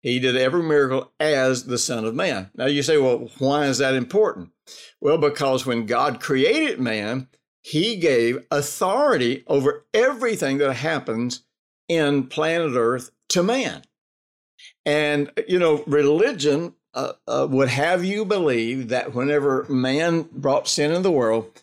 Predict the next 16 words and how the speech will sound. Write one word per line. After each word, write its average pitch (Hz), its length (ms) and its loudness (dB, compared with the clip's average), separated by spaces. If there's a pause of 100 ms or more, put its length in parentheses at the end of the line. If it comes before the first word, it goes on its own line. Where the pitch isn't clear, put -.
(140)
that 123 360 -2
he 135 240 -2
lost 120 540 0
his 131 160 0
authority. 131 500 0
There's 110 220 -2
not 127 180 0
a 101 80 -2
scripture - 640 -2
anywhere 147 360 -2
in 139 80 -2
the 135 80 -2
Bible 123 400 -2
that 113 200 -6
teaches 160 500 -4
that. 71 260 -10